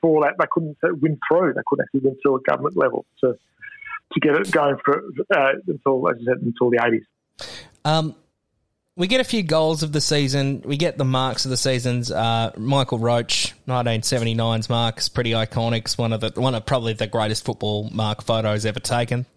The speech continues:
Speaker 2: I, I'd probably say that one of Roach, uh, against Hawthorn. Um, and then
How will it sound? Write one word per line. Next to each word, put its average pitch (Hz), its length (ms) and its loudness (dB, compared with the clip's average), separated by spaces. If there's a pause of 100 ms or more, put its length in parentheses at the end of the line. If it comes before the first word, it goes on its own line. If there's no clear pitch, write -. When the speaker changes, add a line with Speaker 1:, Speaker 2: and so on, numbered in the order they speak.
(360)
Speaker 2:
I, 113 200 0
I'd 113 160 0
probably 117 240 0
say 117 180 0
that 110 140 0
one 117 120 0
of 110 120 -2
Roach, 117 320 -2
uh, 113 220 0 (480)
against 123 320 -2
Hawthorn. 135 520 0 (260)
Um, 139 360 0 (200)
and 165 140 0
then 180 280 -2